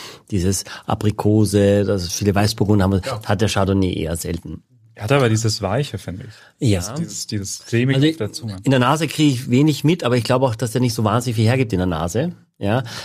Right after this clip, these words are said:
Speaker 1: aber ich merke sofort, erstens, wenn er mich auf dem, äh, am Gaumen merke ich sofort, okay, er ist nicht sehr schwer.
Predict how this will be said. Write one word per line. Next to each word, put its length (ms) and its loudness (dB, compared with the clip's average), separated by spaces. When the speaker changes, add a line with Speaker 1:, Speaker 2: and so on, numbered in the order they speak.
Speaker 1:
aber 180 0
ich 100 0
merke 240 2
sofort, 460 -2
erstens, 380 0
wenn 120 0
er 140 0
mich 240 -2
auf 100 -6
dem, 200 0
äh, 240 -4
am 140 0
Gaumen 260 4
merke 240 2
ich 40 -4
sofort, 300 0
okay, 200 -2
er 80 4
ist 120 -2
nicht 160 2
sehr 160 -2
schwer. 380 -8